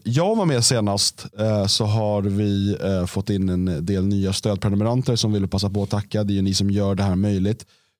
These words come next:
Tyvärr blev det ingen bonuspodd i torsdags. Eh, vi hade fullt upp här. Jag var på resande fot och, och vi hade fullt upp att förbereda inför de evenemang som var i helgen.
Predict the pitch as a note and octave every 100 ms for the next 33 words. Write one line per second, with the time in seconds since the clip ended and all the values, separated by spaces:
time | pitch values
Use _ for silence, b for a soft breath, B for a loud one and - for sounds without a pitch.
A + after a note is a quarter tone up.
0 | - A#2+ B2 B2 B2 A#2+ C3 A#2+ G#2+ A2
1 | G#2+ G2 - C3 C#3 B2+ A#2 - A2+ -
2 | - - F#2+ F#2+ F2+ F#2+ F#2 F#2 - F#2+
3 | F2+ F#2 - G2+ F2+ E2 C2 C2 C2+ G#2
4 | A2 A2+ A2 G2+ G2 F#2 C3 D#3 - G#2
5 | G2 D#2 G2 F#2+ G2 G2 F#2+ F#2+ - F2+
6 | E2+ - G2+ F2 F#2 F#2+ F2+ F2 E2+ -
7 | E2+ D#2+ b b b b b b b _
8 | F#2+ F#2 G#2 A2 C3 D3 B2 G#2 F2+ F#2
9 | F#2 D2+ C#2